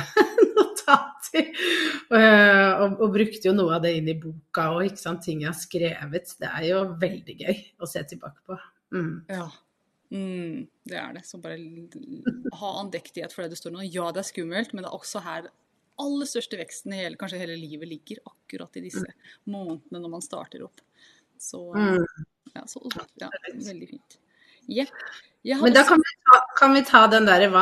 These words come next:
Speaker 1: er annerledes nå kontra i starten for oss da, siden vi er litt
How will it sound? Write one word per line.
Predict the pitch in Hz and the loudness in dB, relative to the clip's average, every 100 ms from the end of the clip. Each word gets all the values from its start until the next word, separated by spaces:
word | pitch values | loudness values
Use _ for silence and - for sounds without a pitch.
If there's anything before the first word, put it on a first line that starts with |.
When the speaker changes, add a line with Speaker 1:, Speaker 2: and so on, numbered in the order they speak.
| 202 | 6
Speaker 1:
er | 214 | 4
annerledes | 190 160 160 156 185 185 | 0 0 -4 -4 -6 -2
nå | 160 156 175 185 - - _ _ _ _ _ _ _ _ _ - | -2 0 0 -2 -4 -18 _ _ _ _ _ _ _ _ _ -6
kontra | 180 160 156 175 185 | -2 -2 -2 0 0
i | |
starten | 190 175 156 - 285 277 220 | 0 -6 -8 -4 -2 -2 -2
for | 233 | 0
oss | 294 - - | 0 -2 -4
da, | 370 | -4
siden | 277 214 214 | -2 -2 0
vi | |
er | 175 160 | -2 -2
litt | 160 | -6